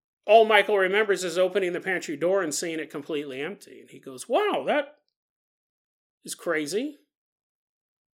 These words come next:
And he shuts the pantry door and he goes, "I wonder if it attached onto that woman and followed her home."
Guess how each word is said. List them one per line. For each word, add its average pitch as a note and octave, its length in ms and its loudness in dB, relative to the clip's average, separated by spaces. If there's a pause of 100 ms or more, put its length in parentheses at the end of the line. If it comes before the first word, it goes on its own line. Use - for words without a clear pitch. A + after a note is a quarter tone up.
(1300)
And F3+ 60 -14
he E3 60 -12
shuts - 280 -6
the F3 100 -8
pantry E3+ 360 -8
door E3 220 -4
and F3+ 80 -6
he D#3+ 80 -8
goes, E3 180 -2
"I D3 140 -8
wonder E3+ 340 -6
if F3+ 140 -6
it F#3+ 80 -4
attached E3+ 440 -10
onto F3+ 280 -8
that D#3+ 200 -2
woman D#3+ 380 -6
and A2 180 -20
followed C#3+ 400 -8
her D#3 180 -12
home." A2 360 -20